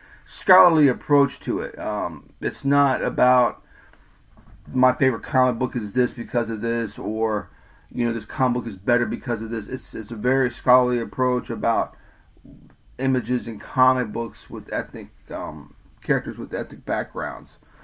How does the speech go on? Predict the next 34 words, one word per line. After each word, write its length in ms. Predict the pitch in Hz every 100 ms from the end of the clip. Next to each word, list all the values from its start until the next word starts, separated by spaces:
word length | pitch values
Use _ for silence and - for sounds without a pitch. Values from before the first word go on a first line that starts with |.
| - -
which 140 | 135
I 60 | 135
think 140 | 143
is 60 | 123
a 40 |
very 300 | 117 131 127 -
cool 260 | - 127
cover. 640 | 117 - 135 127 131 123 - _ _ - - -
Um, 560 | 120 110 95 80 76 67
the 120 | 139
only 200 | 143 165
thing 80 | 156
wrong 240 | 139 139 139
with 160 | 135
it 100 | 131
is 60 | 120
a 40 |
little 320 | 113 127 120
chunk 400 | 104 - 123 120
tore 280 | - 127 120
out 120 | 110
right 260 | 113 113 113
here. 260 | 117 120 113
It's 100 | -
the 100 | -
only 300 | 131 139 143
thing 220 | 135 131
wrong 260 | 120 113 117
with 100 | 110
it. 60 | 110
But 80 |
other 80 | 123 117
than 80 | 117
that, 340 | 127 123 -